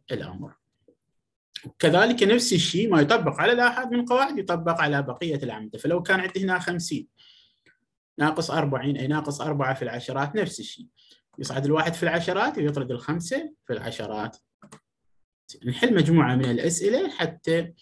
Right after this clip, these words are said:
أنا هسه من شرحت هذا بعد ناقص اثنين أو ناقص ثلاثة أو ناقص واحد بعد عرفتوها. كل واحد يصعد عدوه ويطرد الخمسة. فلو كان عندي ناقص ثلاثة ما لها مكان، تصعد اثنين وتطرد الخمسة. إذا كان عندي ناقص واحد وما له مكان،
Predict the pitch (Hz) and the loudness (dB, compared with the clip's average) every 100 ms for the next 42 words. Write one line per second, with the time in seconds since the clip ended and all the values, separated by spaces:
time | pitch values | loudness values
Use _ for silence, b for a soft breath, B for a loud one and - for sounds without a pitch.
0 | B B B _ - 185 220 233 302 294 | B B B _ -4 -2 2 4 6 6
1 | 262 220 196 185 170 160 170 - - - | 2 0 4 4 4 0 0 -4 -10 -8
2 | 180 226 233 214 196 202 196 170 170 190 | -2 0 0 -6 -4 0 2 2 2 0
3 | - 190 196 190 185 185 165 151 170 220 | -2 -6 0 0 0 -2 -2 -2 -2 -2
4 | 196 208 208 202 185 190 190 208 196 240 | -6 -4 -4 -4 -2 0 0 -2 -4 -2
5 | 185 135 - b b b _ 202 226 196 | -2 -2 -10 b b b _ 0 2 0
6 | 170 196 202 202 214 240 240 190 147 131 | -2 -4 -4 -4 -2 0 2 0 -2 -6
7 | 120 117 107 113 - - 107 127 156 151 | -6 -10 -14 -14 -18 -6 -4 0 2 2
8 | 147 156 156 160 - - 160 160 170 175 | 4 4 4 0 -4 -2 0 0 2 2
9 | 180 175 165 170 165 165 - b b b | 0 -2 -2 -2 -2 -2 -8 b b b
10 | b 143 143 147 151 160 156 160 147 131 | b -8 -4 -2 0 2 2 2 -2 -6
11 | 127 110 - 101 - - - 120 117 143 | -8 -10 -12 -14 -14 -20 -10 -6 -2 0
12 | 151 135 147 110 101 B B B B 139 | 2 2 0 -2 -8 B B B B -2
13 | 147 160 - 170 143 139 123 143 156 175 | 0 -2 0 0 0 -2 0 0 0 0
14 | 170 165 165 156 156 | 0 -2 0 0 -2